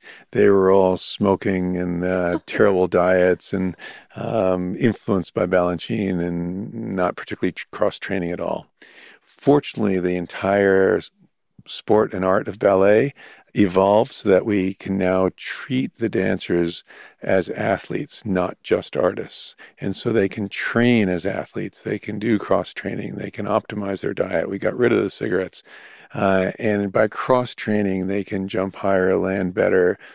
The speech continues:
Speaker 1: diminish their injury rate, come back from injuries faster. And so I think those are more important factors than their mobility status, um,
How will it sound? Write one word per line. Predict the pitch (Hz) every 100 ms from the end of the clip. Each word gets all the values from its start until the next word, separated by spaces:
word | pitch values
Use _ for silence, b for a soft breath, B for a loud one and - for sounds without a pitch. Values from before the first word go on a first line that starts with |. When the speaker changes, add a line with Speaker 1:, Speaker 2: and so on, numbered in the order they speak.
| B _
Speaker 1:
diminish | - 101 98 98 -
their | 104
injury | 92 92 104 104
rate, | 98 95 -
come | - - 110
back | 110 98 101 -
from | 95
injuries | 95 92 92 98 -
faster. | - 95 101 - 107 - B B B B
And | - 101
so | - - 113 110 110 - B B B _
I |
think | 110 - 147
those | 135 127 139
are | 131
more | 127 117
important | 110 131 127
factors | 127 139 120 - 139 117
than | 117
their | 113 110
mobility | 110 110 117 117 117
status, | - 123 110 113 - -
um, | 117 107 110